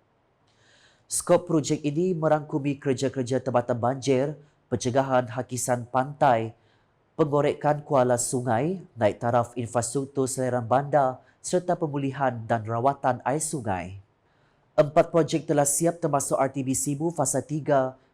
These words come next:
R T B Setakan Kuching dan beberapa inisiatif kawalan banjir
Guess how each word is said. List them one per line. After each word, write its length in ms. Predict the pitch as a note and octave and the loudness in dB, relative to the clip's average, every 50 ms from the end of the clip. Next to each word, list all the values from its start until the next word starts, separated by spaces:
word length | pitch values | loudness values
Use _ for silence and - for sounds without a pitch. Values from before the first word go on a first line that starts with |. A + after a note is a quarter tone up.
| _ - | _ 0
R 160 | A#2 A2+ - | 0 0 0
T 160 | - C#3 A#2 | -2 -2 -2
B 80 | B2+ B2 | 0 -2
Setakan 400 | A#2+ - - C3 - - C3 A#2 | -2 -2 -2 -4 -4 -4 -8 -8
Kuching 640 | - - D3 C#3+ - - D#3+ D3 C#3 C3 A#2+ - - | -6 -6 -6 -6 -2 -2 -2 -2 -2 -6 -10 -12 -10
dan 240 | B2 A#2+ A#2 A#2 | -2 -2 -2 -2
beberapa 480 | A2+ A#2 A#2+ G#2+ B2+ C3 C3+ - C#3+ B2 | 0 -4 -2 0 2 0 2 2 0 -2
inisiatif 400 | B2 A#2+ - - C3 - C#3 B2 | -2 -4 -4 -4 -4 -4 -4 -6
kawalan 320 | - - B2 B2 A#2+ B2 | -4 -4 -2 0 0 -2
banjir 640 | A#2+ A2 B2 C3+ C#3+ C#3+ - D#3 D3 C3+ B2+ - - | 0 0 0 0 0 0 -2 0 0 0 -2 -4 -10